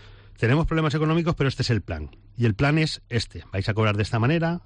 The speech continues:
Antes de, de finalizar, eh, el año estaremos al día". Les contamos el plan y,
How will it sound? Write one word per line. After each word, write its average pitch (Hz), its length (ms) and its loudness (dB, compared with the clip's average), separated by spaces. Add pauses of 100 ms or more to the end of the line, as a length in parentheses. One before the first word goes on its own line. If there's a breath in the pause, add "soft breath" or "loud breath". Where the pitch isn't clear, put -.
Antes 110 380 0
de, 107 640 0
de 113 160 -2
finalizar, 110 720 2
eh, 104 440 0
el 120 100 2
año 113 320 2 (240 loud breath)
estaremos 110 400 0
al 110 140 2
día". 175 400 2 (240 loud breath)
Les 135 100 2
contamos 120 340 0
el 139 100 0
plan 214 340 -2 (160)
y, 107 720 2